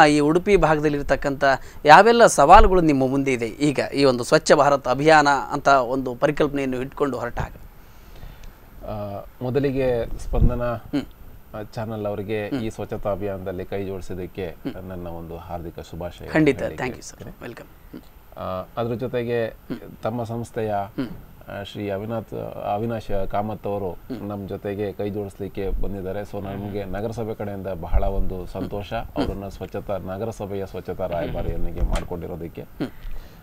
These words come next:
Speaker 2: ಆ, ಈ ಥರ ಸೆಲ್ಫ್ ಇಂಟ್ರೆಸ್ಟ್ ಮೋಟಿವೇಟೆಡ್, ಆ,
Speaker 1: ಹ್ಮ್.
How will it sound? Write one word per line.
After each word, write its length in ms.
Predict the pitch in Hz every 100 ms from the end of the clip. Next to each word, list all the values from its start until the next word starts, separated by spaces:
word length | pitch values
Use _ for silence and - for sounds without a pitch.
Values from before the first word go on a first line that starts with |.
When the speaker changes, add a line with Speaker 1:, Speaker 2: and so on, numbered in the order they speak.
| - - -
Speaker 2:
ಆ, 460 | 98 95 95 95 - - - -
ಈ 100 | 113
ಥರ 220 | 123 131
ಸೆಲ್ಫ್ 440 | 117 123 143 143 147
ಇಂಟ್ರೆಸ್ಟ್ 500 | 127 117 123 123 110
ಮೋಟಿವೇಟೆಡ್, 640 | 113 120 113 107 110 104
ಆ, 280 | 101 - 98
Speaker 1:
ಹ್ಮ್. 260 | 95 92